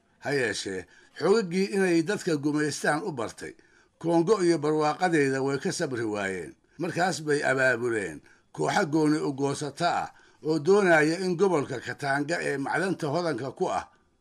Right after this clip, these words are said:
ay dalka intiisa kale ka gooyaan. Qorshahaas maangaabnimadu ku idishahay, Lumumba wuu iska soo taagay. Dabadeedna, Belgium iyo qaar ka mid ah hay-adaha nabad sugidda reer galbeedka ayaa afgembiyey,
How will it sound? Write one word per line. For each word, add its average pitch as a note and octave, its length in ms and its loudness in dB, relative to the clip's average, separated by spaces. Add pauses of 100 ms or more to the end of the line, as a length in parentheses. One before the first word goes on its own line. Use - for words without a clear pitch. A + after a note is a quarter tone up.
(360)
ay D3 240 0
dalka E3 380 -2
intiisa B2 540 -4
kale F#2+ 380 -6 (240)
ka D#3+ 140 -4
gooyaan. A2+ 480 -2 (280)
Qorshahaas F3+ 560 4
maangaabnimadu E3 880 2
ku A#3+ 200 -4
idishahay, F#2+ 640 0 (320)
Lumumba E3 480 2
wuu D3 240 2
iska - 220 -2
soo B2+ 220 -2
taagay. F#2 400 -6 (340)
Dabadeedna, A#2 840 0 (360)
Belgium D3 480 2
iyo G2+ 400 0 (280)
qaar E3 280 6
ka D#3 120 -4
mid E3+ 200 2
ah C#3+ 100 2
hay-adaha D3+ 540 2
nabad D3 300 -4
sugidda D3+ 420 -4
reer C#3 200 -2
galbeedka C#3+ 680 -2 (320)
ayaa C#3 400 0
afgembiyey, G2 680 -4